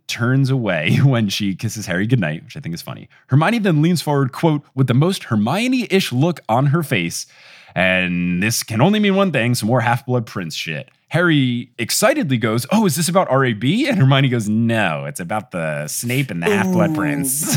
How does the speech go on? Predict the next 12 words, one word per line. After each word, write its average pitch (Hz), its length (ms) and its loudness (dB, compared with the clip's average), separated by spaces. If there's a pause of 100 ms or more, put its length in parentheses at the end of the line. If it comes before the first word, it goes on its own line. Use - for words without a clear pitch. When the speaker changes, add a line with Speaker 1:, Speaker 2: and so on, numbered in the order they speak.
Speaker 1:
<laughs> 196 420 2
Speaker 2:
Yeah, 165 500 4
I'm 196 120 -2
just 175 100 -6
gonna 196 160 -2
say, 202 220 -4
"I 156 60 -4
told 135 380 -12
you 143 60 -14
so." 123 240 -16
Like, 127 220 -16
oh, - 360 -14